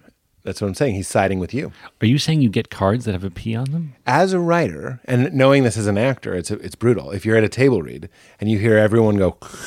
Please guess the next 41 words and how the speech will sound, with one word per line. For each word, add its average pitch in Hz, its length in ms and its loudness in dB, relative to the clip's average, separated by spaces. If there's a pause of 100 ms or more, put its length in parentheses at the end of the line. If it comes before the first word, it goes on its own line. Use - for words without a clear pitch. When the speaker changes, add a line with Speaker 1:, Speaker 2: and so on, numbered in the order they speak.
(320)
Speaker 1:
<laughs> - 600 -20
they 104 100 -2
just 90 200 -2
wrote 92 140 2
a 82 40 -2
P 104 540 -2 (380)
'cause 113 180 -2
you 131 140 2
went, 113 280 0 (680)
"Talk 165 340 -4
about 120 340 -2
Taco 117 400 -2
Tuesday." 95 720 -2
Speaker 2:
Oh, 131 180 0
I 165 140 -6
never 202 260 -2
knew 170 240 2
that. 98 220 -2
Speaker 1:
They 101 100 0
write 95 140 2
Speaker 2:
What 131 100 4
I 165 100 2
Speaker 1:
P. 156 60 4
Speaker 2:
saw 175 220 2
on 131 160 0
Scrubs 127 580 -2
was, 101 400 -4
um, 95 380 -4 (1080)
uh, 101 160 -4
when 101 140 0
it 101 160 -4
gets 120 220 0
a 120 40 2
laugh, 101 280 0
there'd 101 140 -2
be 101 100 -6
a - 20 -6
check. - 480 -8
Speaker 1:
Check 139 300 0
is 156 160 0
good, 98 400 -2